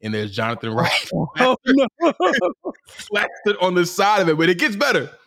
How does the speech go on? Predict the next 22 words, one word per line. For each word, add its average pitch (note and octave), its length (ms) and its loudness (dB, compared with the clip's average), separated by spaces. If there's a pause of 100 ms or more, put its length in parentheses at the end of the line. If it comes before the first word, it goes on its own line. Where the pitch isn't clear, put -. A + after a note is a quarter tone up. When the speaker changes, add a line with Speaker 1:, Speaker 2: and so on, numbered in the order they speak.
(320)
Speaker 1:
The, D#3 100 2
the D#3 200 2
women G3 240 4
I A3 60 2
work G#3+ 220 2
with, F#3+ 100 -2
my F#3 100 4
coworkers, F3+ 560 2
they, E3 120 4
they F3 260 2
identify F3 680 0
immediately D#3 500 2
who D3 200 4
it C#3+ 60 4
is. C3 440 2 (340)
They C3 100 -4
go C#3+ 140 2
over D#3+ 160 2
to D3+ 100 0
get D#3 120 -2
some C#3 160 -2
footage C#3+ 500 -2